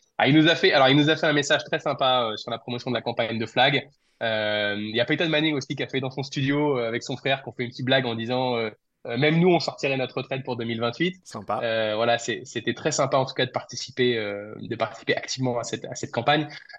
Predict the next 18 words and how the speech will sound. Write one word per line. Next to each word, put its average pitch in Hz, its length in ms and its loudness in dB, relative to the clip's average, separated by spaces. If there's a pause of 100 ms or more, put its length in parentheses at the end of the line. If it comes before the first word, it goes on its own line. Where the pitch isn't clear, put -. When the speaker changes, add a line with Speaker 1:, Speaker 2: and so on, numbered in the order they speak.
Speaker 1:
Euh, 110 340 4
mais, 143 220 4
mais 156 100 4
voilà, 196 340 6 (440)
en - 80 4
tout 151 100 -4
cas, 208 400 4 (460)
dès 123 280 4
le 220 60 6
départ, 175 720 6
euh, 117 260 -2
il 117 60 -4
y 127 40 2
a 131 40 2
une 135 80 -2
collaboration 151 600 -2
entre, 156 280 -4
euh, 110 400 -2